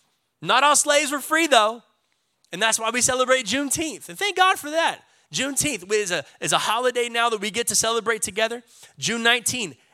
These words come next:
eighteen sixty-five, almost two years later, General Gordon Granger and his troops marched right into Galveston, Texas, and announced that the slaves that were still under control of their masters, who didn't get the news yet,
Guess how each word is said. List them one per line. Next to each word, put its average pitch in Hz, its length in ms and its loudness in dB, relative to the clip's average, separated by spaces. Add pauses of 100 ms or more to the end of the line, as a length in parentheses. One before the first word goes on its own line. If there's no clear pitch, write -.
(160)
eighteen 233 400 0
sixty-five, 220 720 -4
almost 247 360 -4
two 311 300 -8
years 277 400 -6
later, 277 560 -2 (560)
General 226 300 2
Gordon 220 340 -2
Granger 196 320 -2
and 165 80 -6
his 175 120 -4
troops 165 340 -4
marched 165 320 -2
right 156 160 -4
into 147 120 -8
Galveston, 151 460 -4
Texas, - 720 -6 (320)
and 147 120 -6
announced 151 640 -2 (180)
that 139 140 -10
the 147 60 -8
slaves 185 500 -2
that 151 120 -10
were 143 120 -6
still 175 560 -4 (340)
under 156 200 -4
control 175 420 -2
of 160 80 -6
their 165 100 -6
masters, 143 680 -8 (580)
who 139 100 -10
didn't 190 280 0
get 220 120 0
the 208 80 -2
news 214 320 -2
yet, 185 300 -2